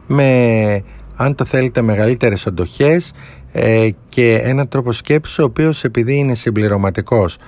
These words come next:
από όλους μας, μας βοηθάει να επεκταθούμε και να γίνουμε ισχυρότεροι. Θα ήταν ουτοπικό, εντελώς ουτοπικό, να περιμένουμε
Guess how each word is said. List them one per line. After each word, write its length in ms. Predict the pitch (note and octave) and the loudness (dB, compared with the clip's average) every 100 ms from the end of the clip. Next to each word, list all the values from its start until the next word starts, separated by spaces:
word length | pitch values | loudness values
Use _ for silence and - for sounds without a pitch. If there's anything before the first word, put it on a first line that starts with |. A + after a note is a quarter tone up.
| - - | -18 -2
από 440 | B2 A2 G#2 F#2+ | 0 0 2 2
όλους 320 | F#2+ G2 G#2+ | 2 0 -2
μας, 320 | C3+ E3+ F3+ - - - - | 0 2 0 -6 -20 -20 -10
μας 260 | - A2+ F#2 | 0 0 2
βοηθάει 580 | F#2 E2+ - B2+ C#3+ D3 - - - | -2 -2 2 2 2 -2 -10 -18 -4
να 160 | A2 | 0
επεκταθούμε 1000 | A2 G#2+ G2 - - F2 - A#2 C3 C#3+ D3+ - - - | 2 2 -2 -4 -6 -6 -2 0 2 0 -4 -18 -20 -8
και 160 | - | -2
να 100 | G#2+ | 0
γίνουμε 540 | G2 G2 A2 A2+ A2+ G#2 | 2 2 0 2 2 0
ισχυρότεροι. 760 | - G#2 - F#2+ E2+ D#2 - - - - - - - - - - - - - - - - - - - - - - | -6 -8 -4 -2 -2 -4 -8 -12 -14 -16 -16 -16 -16 -16 -16 -16 -16 -16 -16 -16 -16 -18 -18 -18 -16 -14 -14 -10
Θα 180 | - D#3 | 0 2
ήταν 400 | F3 F#3 F#3+ - | 4 2 2 0
ουτοπικό, 720 | C3+ A#2+ C3 C#3+ - C#3 E2+ - - - - - - - - | -4 0 0 -2 0 0 0 -4 -14 -16 -16 -14 -14 -14 -10
εντελώς 520 | - A#2+ C#3 E3 E3+ - | -4 0 2 2 0 -2
ουτοπικό, 480 | B2 A2+ A#2 G2+ | -4 -4 -2 -2
να 180 | F2 B2+ | -2 -2
περιμένουμε 680 | A#2+ B2 C3 C#3 G#2 F#2 | 0 0 2 2 0 -2